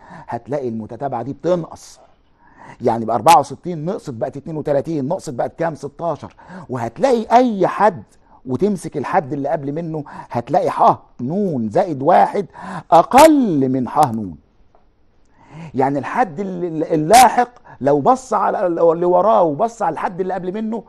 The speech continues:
يلاقي نفسه هو أصغر من الحد اللي وراه. يعني أنا مسكت التمانية، طب بص على اللي قبل منك كده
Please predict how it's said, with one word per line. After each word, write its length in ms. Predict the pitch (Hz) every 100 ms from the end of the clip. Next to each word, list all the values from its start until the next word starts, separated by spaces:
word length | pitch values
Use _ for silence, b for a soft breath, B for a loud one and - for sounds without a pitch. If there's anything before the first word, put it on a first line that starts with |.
| B 202 165
يلاقي 400 | 135 143 175 165
نفسه 320 | 170 - 143
هو 200 | 143 147
أصغر 440 | 135 147 120 123
من 180 | 117 113
الحد 300 | 110 127 120
اللي 140 | 117 110
وراه. 320 | 107 98 82 _ B B 165
يعني 300 | 123 120 123
أنا 100 | 151
مسكت 320 | 135 147 165
التمانية، 440 | 143 - 139 135 120
طب 160 | 120
بص 240 | 143 208 175
على 180 | 143 139
اللي 120 | 147
قبل 220 | 156 151
منك 280 | 175 160 160
كده 240 | 170 156